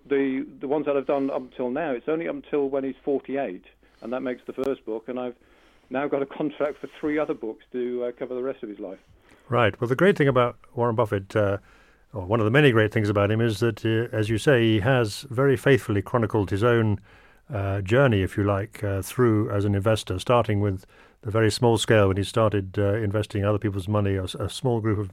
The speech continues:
Speaker 2: other people's money from his, from his bedroom, um,
Speaker 1: Yeah.
Speaker 2: all the way through to, uh, the present day, where obviously Berkshire Hathaway, his company, has become a, a multi, uh, a three hundred billion or more market capitalization company. Um,
Speaker 1: Yeah.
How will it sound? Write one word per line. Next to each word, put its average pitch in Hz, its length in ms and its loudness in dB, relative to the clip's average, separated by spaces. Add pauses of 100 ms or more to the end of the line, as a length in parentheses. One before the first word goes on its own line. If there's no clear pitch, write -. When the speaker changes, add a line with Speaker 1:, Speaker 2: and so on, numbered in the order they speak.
(140)
Speaker 2:
other 104 140 2
people's 101 240 -2
money 104 200 2
from 98 140 -4
his, 92 180 -6 (100)
from 101 160 -2
his 95 100 -2
bedroom, 98 420 -2 (540)
um, 107 320 2
Speaker 1:
Yeah. 104 200 -8
Speaker 2:
all 131 180 6
the 135 60 6
way 123 160 4
through 113 360 4
to, 107 440 0
uh, 104 180 2
the - 100 -12
present 104 320 -2
day, 101 200 2
where 101 360 -2 (480)
obviously 107 280 -4
Berkshire 110 360 0
Hathaway, 101 380 0
his 98 120 -2
company, 101 320 -2
has 90 140 -4
become 101 280 -2
a, 101 280 -4
a - 20 -6
multi, 98 580 -4
uh, 92 140 -10 (260)
a 104 120 -8
three 113 180 -4
hundred 104 260 0
billion 101 460 -2
or 107 180 -6
more 98 380 -2 (460)
market 101 280 -4
capitalization 98 680 -2
company. 101 380 -4 (500)
Um, 104 340 2
Speaker 1:
Yeah. 117 120 -8